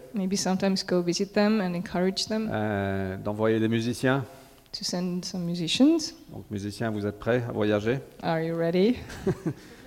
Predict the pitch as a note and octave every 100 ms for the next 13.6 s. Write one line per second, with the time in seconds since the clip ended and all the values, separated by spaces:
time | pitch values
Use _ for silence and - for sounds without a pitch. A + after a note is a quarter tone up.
0 | - - - A#2+ A#2 A2 A2 G#2+ G#2 G2
1 | G2+ - - - _ _ _ _ - _
2 | _ - A2 C3 B2+ C#3 D#3 D3+ D3 C#3
3 | B2+ D#3 C#3+ C#3+ D#3 A#2+ G2+ F#2 - -
4 | - - G#2 G#2+ G#2 G#2+ G#2+ G#2 G#2 G2+
5 | F#2+ G2 - F#2+ A2 A#2+ G2 - G2 F#2
6 | F2+ G#2 G2 - G#2 G2 G2 G#2+ F#2+ G2
7 | A2+ G#2 G2 G2 C#3+ - - - - G#3+
8 | G3 F#3+ F#3+ F#3+ - A#3+ A#3 A3 G#3 F#3
9 | F3+ F3+ E3+ E3+ G#3+ A3+ A#3 - F3+ A3
10 | C#4+ F4 E4 D4 A3 - F#3 - A3 -
11 | E3+ E3+ E3+ F3 F3 F3+ F#3 E3+ F3 -
12 | F3 - D#3 D#3+ F#3 G#3+ - - F#2 F#2
13 | G2+ - G2+ F#2 G2